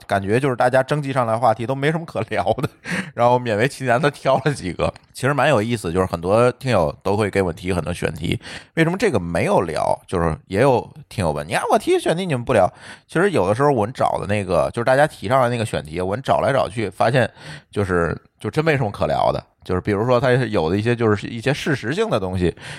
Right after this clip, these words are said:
你说聊吧，它可能也不太好展开。再有一些呢，可能就聊烂了，<laughs> 就是每期了。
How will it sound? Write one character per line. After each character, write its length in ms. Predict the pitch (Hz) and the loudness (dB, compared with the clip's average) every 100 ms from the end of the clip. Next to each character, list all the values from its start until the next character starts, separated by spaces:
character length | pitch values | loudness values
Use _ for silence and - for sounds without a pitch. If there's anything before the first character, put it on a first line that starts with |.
| - | -12
你 100 | - | 0
说 100 | 120 135 | 2 4
聊 240 | 110 92 | 4 4
吧， 240 | 139 110 95 | 6 4 4
它 100 | 123 | -2
可 160 | - | -2
能 100 | 95 | 0
也 140 | 113 85 | 0 0
不 100 | - | 0
太 120 | 160 | 2
好 100 | 160 | 2
展 180 | 147 82 | 0 -2
开。 200 | 98 110 - - - - _ | 0 0 -2 -10 -16 -16 _
再 140 | - 170 | 2 4
有 120 | 127 | 4
一 180 | 135 135 | 0 -4
些 220 | 147 143 | 0 2
呢， 300 | 135 113 107 | 4 4 4
可 160 | - | 0
能 420 | 95 107 120 131 127 - - | 2 2 0 -2 -4 -8 -12
就 140 | - 143 | -6 -4
聊 240 | 127 127 | 2 4
烂 240 | 175 208 | 6 4
了， 140 | 156 120 | 4 -2
<laughs> 40 | 156 | -2
就 100 | 185 | -4
是 100 | 180 | -2
每 180 | 165 123 | 0 -2
期 140 | 151 | 0
了。 180 | 165 135 | 2 4